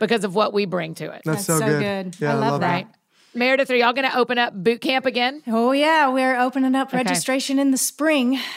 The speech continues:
Speaker 3: I'm,
Speaker 1: Okay.
Speaker 3: yeah, so we're excited, really excited.
Speaker 1: How do
Speaker 3: We
Speaker 1: people find that?
Speaker 3: just go to the book proposal boot camp dot com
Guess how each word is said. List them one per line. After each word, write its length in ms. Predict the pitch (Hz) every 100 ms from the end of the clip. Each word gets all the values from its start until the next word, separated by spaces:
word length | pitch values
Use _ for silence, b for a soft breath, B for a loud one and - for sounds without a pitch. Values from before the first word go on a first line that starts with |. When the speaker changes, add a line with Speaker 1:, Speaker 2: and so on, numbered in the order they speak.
| B
Speaker 3:
I'm, 320 | 233 226 220
Speaker 1:
Okay. 300 | 202 233 175
Speaker 3:
yeah, 380 | 226 226 240 214
so 180 | - 226
we're 120 | 233
excited, 480 | 254 - 269 262 220
really 280 | 226 240 233
excited. 340 | 226 226 214 220
Speaker 1:
How 80 |
do 80 | 254
Speaker 3:
We 100 | 269
Speaker 1:
people 200 | 277 269
find 280 | - 247 247
that? 180 | 196 185 - -
Speaker 3:
just 200 | 233 -
go 120 | 240
to 80 | 247
the 100 | 214
book 280 | 185 247 -
proposal 540 | 269 233 262 240 262
boot 280 | 220 277 269
camp 280 | - 277 262
dot 200 | 285 277
com 440 | 311 339 302 285